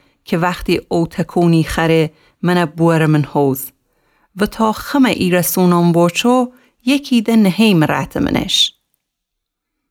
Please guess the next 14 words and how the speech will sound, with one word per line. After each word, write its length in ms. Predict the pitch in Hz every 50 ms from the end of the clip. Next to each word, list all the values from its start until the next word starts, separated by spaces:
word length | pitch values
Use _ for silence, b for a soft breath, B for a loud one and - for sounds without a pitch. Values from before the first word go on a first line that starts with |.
| _ _ _ _ -
عیسی 300 | 247 240 240 - - 302 302 285 247
وش 240 | 196 185 - -
گوت: 500 | - - 202 208 214 214 214 - - - _ _ _ _ _ _ _ _ _ -
"وری 480 | 202 190 202 262 294 294 285 262 240 208
جات 440 | - 196 202 208 196 - 190 175 156
وگه 560 | 165 196 226 254 254 254 233 220 214 202 185 -
و 40 | 175
ربره." 560 | 165 165 160 151 143 - - - - - - - _ _ _ _ _ _ _ _ _ _ _ _ _ _ _ _ _ _ _ _ _ _ -
او 180 | - 277 302 302
مرد 400 | 285 277 277 277 277 269 269 -
همو 500 | - - - - - 262 294 311 285 269
دقه 260 | - 208 196 - -
شفا 440 | 185 - - 156 156 - - 147 139
گیروت 520 | 135 - - - - - - _ - -